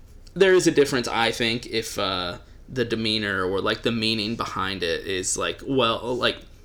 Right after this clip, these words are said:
are you just making a joke, or do you really not like a person because of who they are?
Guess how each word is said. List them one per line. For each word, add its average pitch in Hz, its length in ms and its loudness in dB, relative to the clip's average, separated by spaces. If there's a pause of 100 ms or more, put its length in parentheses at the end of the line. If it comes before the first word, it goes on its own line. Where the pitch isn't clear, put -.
(320)
are 127 100 4
you 131 220 0
just 117 380 0
making 107 340 -2
a 80 80 -10
joke, 80 600 -4
or 113 380 2
do 139 160 0
you 139 160 6
really 139 260 4
not 127 260 0
like 113 220 -4
a 98 40 -8
person 107 380 -2
because 107 300 -4
of 110 100 -8
who 156 200 6
they 113 180 0
are? - 380 -8